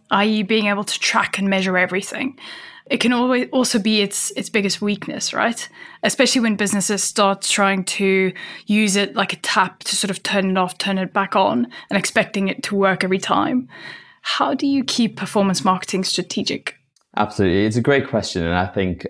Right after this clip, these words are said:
Speaker 2: you know, kind of echoing what Christopher said there, a lot of it is, you know, amplifying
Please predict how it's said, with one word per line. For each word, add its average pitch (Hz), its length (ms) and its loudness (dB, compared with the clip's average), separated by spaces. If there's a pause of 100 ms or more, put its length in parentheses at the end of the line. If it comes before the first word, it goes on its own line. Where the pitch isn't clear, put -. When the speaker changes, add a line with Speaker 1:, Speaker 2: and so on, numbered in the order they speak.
Speaker 2:
you 104 100 2
know, 87 380 2
kind 101 200 0
of 90 120 -4 (180)
echoing 98 380 2
what 87 160 0
Christopher - 340 -10
said 85 300 -2
there, 87 340 2 (320)
a 110 80 4
lot 110 240 6
of 107 100 0
it 107 140 2
is, 98 160 2
you 98 80 2
know, 87 260 2 (180)
amplifying 90 1040 0